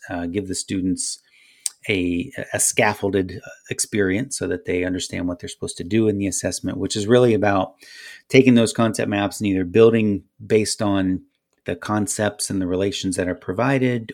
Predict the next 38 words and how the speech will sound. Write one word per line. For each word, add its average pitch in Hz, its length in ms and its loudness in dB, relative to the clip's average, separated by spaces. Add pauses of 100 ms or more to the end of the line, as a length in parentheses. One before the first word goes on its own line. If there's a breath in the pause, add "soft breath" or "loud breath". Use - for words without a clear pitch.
or, 95 500 0 (380 loud breath)
uh, 92 280 -2
we 92 120 -2
have 90 100 0
a, 90 100 -4 (200)
another 101 280 2
approach 92 460 -2
which - 340 -4 (460 soft breath)
kinda 107 160 -2
takes 101 300 -4
a 87 40 -6
concept 101 460 -6
map, 90 220 -6
which - 160 -8
is, 87 280 -8 (140)
you 95 100 -8
know, 87 200 -8
again, 90 240 -4
a, 85 80 -4 (680)
a 110 60 -2
hierarchical 104 600 6
diagram 92 480 0
of 87 160 -8
knowledge, 95 520 -2 (520 loud breath)
and 92 360 -2
allows 104 440 0
them 95 240 0
to, 92 580 0 (960)
uh, 87 260 -6
fill 139 300 8
it 127 80 8
in, 120 320 6
to 113 140 -8
correct 107 500 0
it, 113 200 -2
to 95 160 -2
extend 113 500 0
it 98 160 0